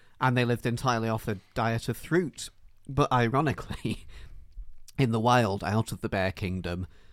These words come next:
the polar bears do kind of let the vegetarian side down because they are <laughs> one of the most rampant carnivores <laughs> in nature. But not North Polar Bear.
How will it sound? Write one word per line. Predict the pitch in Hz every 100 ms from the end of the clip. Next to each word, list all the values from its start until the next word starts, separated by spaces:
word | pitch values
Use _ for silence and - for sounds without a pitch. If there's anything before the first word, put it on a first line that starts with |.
| -
the | -
polar | - 123 117
bears | 113 107 101
do | - 113
kind | - 110 107
of | 117
let | 107
the | 101
vegetarian | 110 104 104 110 101 98 98
side | - 107 98
down | - 110 101 95
because | 107 117 -
they | 117
are | 101 101 98 -
<laughs> | -
one | 120
of | 92
the | 107
most | 92 90 -
rampant | 107 101 110 -
carnivores | - 110 113 131 135 135 - 139 - 127
<laughs> | - - -
in | 123 131
nature. | 170 - - 110 85 - - - -
But | 135
not | 156 165
North | 143 180 196 -
Polar | 123 101
Bear. | 90 85 85